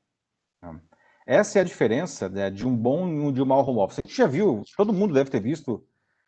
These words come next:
dezenas, centenas de artigos, de vídeos dizendo de boas práticas do home office, né? "Ah, você precisa ter um equipamento adequado, você precisa ter um, um lugar tranquilo pra trabalhar,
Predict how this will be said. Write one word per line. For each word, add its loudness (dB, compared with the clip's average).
dezenas, 8
centenas 0
de 2
artigos, 0
de -4
vídeos -4
dizendo -2
de -4
boas 0
práticas 0
do -6
home 2
office, 4
né? -2
"Ah, 4
você -6
precisa -4
ter 4
um 2
equipamento -2
adequado, 2
você -6
precisa -6
ter -2
um, -2
um 0
lugar 2
tranquilo -4
pra -8
trabalhar, 2